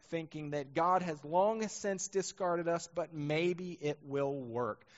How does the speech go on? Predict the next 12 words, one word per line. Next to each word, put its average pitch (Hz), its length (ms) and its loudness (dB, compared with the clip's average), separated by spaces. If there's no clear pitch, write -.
Sometimes 208 520 -2
we 156 240 -2
go 185 360 6
to 180 140 -2
the 160 100 2
Lord 160 380 0
in 165 260 -6
shame 160 920 -4
because 131 320 -8
of 123 100 -6
our 110 120 -4
sin, 190 460 -4